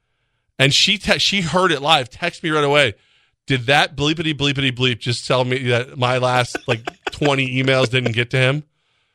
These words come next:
And I just, I was, I was like, "I'm not answering her until she's had a chance to calm down." So you, for you to be like, for y-, for you to not get the, the,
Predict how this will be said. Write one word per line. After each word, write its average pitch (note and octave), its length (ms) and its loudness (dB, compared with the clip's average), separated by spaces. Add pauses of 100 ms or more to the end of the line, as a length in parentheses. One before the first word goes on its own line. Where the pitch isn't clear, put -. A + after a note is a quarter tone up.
(300)
And B2 140 0
I B2+ 100 2
just, B2 240 -6
I B2 220 -2
was, A2+ 300 -6
I A2+ 120 -2
was A2 140 0
like, G2+ 260 -10
"I'm G2 200 -8
not G2 280 -8
answering G#2 340 -6
her G2 140 -4
until F#2+ 500 -4 (140)
she's - 220 -8
had G#2 120 0
a G2+ 40 -6
chance G#2 280 -4
to G2+ 60 -12
calm G2 240 -6
down." F#2+ 220 -6 (280)
So E3 180 2
you, A3 240 0
for G#3 160 -4
you A#3 140 2
to D#4 60 0
be B3 120 0
like, E3+ 320 0 (400)
for F3+ 120 -2
y-, G3+ 160 -4
for G#3 120 -4
you B3+ 180 2
to D#4 60 2
not G#3 280 0
get F3 260 -2
the, C#3 360 0 (380)
the, C#3 220 -2